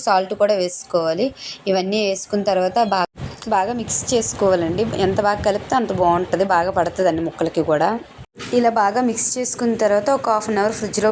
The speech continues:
పెట్టుకుంటే మంచిదండి. కొంచెం కూలింగ్ అయితే ముక్కలకు బాగా పడుతుందన్నమాట. నేనైతే ఇదే ఫస్ట్ టైమ్ అండి ఇలా ట్రై చేయడము. మీరు ఎప్పుడైనా ఇలా ట్రై చేశారేమో చెప్పండి. నేనైతే YouTube-లోనే చూశాను, ఫ్రాన్స్ బిర్యానీ ఎలా చేయాలని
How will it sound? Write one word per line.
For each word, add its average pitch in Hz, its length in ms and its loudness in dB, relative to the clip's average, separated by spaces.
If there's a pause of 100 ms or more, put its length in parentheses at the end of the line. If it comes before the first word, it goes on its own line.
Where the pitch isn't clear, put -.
పెట్టుకుంటే 190 440 0 (600)
మంచిదండి. 190 480 0 (100)
కొంచెం 220 300 -4
కూలింగ్ 196 320 2
అయితే 190 180 0 (140)
ముక్కలకు 196 420 -6
బాగా 180 240 -2
పడుతుందన్నమాట. 175 720 0 (840)
నేనైతే 214 360 -2 (100)
ఇదే 226 200 2
ఫస్ట్ 214 240 -2
టైమ్ 220 220 -2
అండి 190 200 2 (140)
ఇలా 185 120 2 (100)
ట్రై 185 160 2 (140)
చేయడము. 190 360 0 (220)
మీరు 185 180 4
ఎప్పుడైనా 196 300 0
ఇలా 202 180 0
ట్రై 180 140 0 (100)
చేశారేమో 185 380 0 (100)
చెప్పండి. 175 300 -2 (100)
నేనైతే 175 320 0
YouTube-లోనే 180 440 -2 (100)
చూశాను, 165 420 -2 (760)
ఫ్రాన్స్ 180 380 -2
బిర్యానీ 185 340 0
ఎలా 165 120 0 (140)
చేయాలని 170 440 2